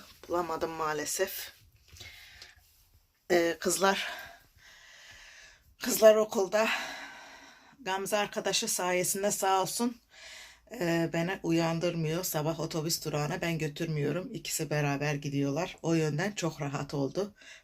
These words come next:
Ben de hiç olmasa birazcık uykumu alıyorum. Bir saniye ayakkabımı giyeyim. Ee, şimdi bir on beş yirmi dakika falan araba sürmem lazım. Çünkü,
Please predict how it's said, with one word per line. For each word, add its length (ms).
Ben 160
de 60
hiç 140
olmasa 400
birazcık 400
uykumu 360
alıyorum. 580
Bir 40
saniye 380
ayakkabımı 540
giyeyim. 480
Ee, 240
şimdi 520
bir 60
on 200
beş 200
yirmi 260
dakika 280
falan 440
araba 300
sürmem 420
lazım. 480
Çünkü, 500